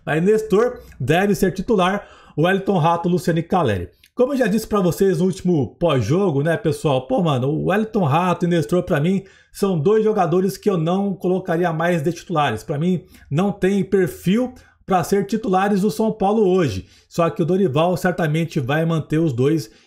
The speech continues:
e tá começando a assumir uma responsabilidade indevida no meu ponto de vista, o Dorival. Não vive um bom momento nenhum dos dois jogadores e precisa inovar. O Luxemburgo, pessoal, tá inovando.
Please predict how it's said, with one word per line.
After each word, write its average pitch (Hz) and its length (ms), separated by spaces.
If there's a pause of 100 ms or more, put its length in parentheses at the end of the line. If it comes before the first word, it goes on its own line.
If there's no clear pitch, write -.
e 147 100
tá 165 180
começando 180 460
a 185 40
assumir 175 280
uma 180 160
responsabilidade 170 880
indevida 175 560
no 170 100
meu 165 120
ponto 170 260
de 151 80
vista, 147 300
o - 20
Dorival. 143 580 (680)
Não 185 280
vive 208 360
um 196 40
bom 175 140
momento 175 280
nenhum 180 140
dos 196 100
dois 185 140
jogadores 180 480
e 208 100
precisa 226 240
inovar. 208 600 (220)
O 147 60
Luxemburgo, 220 760
pessoal, 170 540
tá 180 100
inovando. 240 800